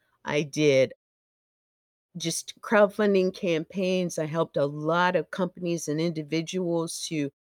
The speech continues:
create crowdfunding campaigns, I actually created my crowdfunding success blueprint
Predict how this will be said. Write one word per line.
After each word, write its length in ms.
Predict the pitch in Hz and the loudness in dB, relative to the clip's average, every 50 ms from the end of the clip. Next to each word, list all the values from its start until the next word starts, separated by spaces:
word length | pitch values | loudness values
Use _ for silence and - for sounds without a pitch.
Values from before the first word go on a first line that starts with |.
| _ _ _ - | _ _ _ -12
create 500 | - 175 165 160 160 175 185 185 - - | -6 -4 -2 2 6 6 6 6 4 0
crowdfunding 640 | - - 180 170 170 - - 175 170 160 165 160 | -4 -2 0 0 0 0 0 0 0 0 -2 -6
campaigns, 920 | - - 170 165 160 165 _ - 180 165 160 156 156 156 147 165 - - _ _ _ _ _ _ _ - | -6 -2 -2 -2 -2 -2 _ -4 -2 0 0 2 0 0 -2 -4 -6 -12 _ _ _ _ _ _ _ -4
I 160 | 147 147 139 | -2 0 0
actually 480 | - 147 156 151 - - - 165 143 | 2 2 0 0 -2 -4 -6 -6 -6
created 760 | - - - 165 160 160 165 165 170 160 165 165 160 156 147 - _ - | -6 -6 -6 -4 -2 0 2 2 2 2 2 2 0 0 -2 -4 _ -8
my 420 | - 151 156 151 147 147 143 143 139 _ | -4 -2 0 2 2 2 2 2 0 _
crowdfunding 600 | - 180 170 175 170 - 170 170 165 147 151 160 | 0 2 2 2 2 0 0 0 0 0 -2 -2
success 560 | - - 160 - - - 170 143 143 - - - | -4 -8 -10 -10 -4 0 2 2 2 0 -6 -6
blueprint 800 | 170 214 214 214 247 247 220 - - - 247 240 233 233 - | -2 0 2 2 2 2 0 -2 -2 0 2 4 4 4 2